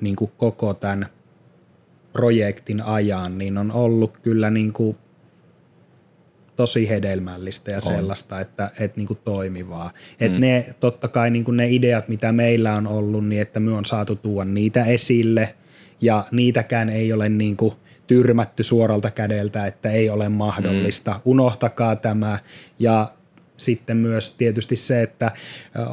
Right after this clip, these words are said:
Speaker 1: onhan myö tunnistettu se, että ei me oo-, me olla, niin kuin, ohjelmistokehittäjiä.
Speaker 3: Mm.
Speaker 1: Ja sitten se, että, että, tota, tai, niin kuin,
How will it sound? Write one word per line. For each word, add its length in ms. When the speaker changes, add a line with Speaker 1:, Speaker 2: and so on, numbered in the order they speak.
Speaker 1:
onhan 340
myö 200
tunnistettu 640
se, 200
että 260
ei 100
me 160
oo-, 200
me 140
olla, 160
niin 160
kuin, 100
ohjelmistokehittäjiä. 1200
Speaker 3:
Mm. 300
Speaker 1:
Ja 260
sitten 340
se, 220
että, 360
että, 260
tota, 380
tai, 360
niin 180
kuin, 260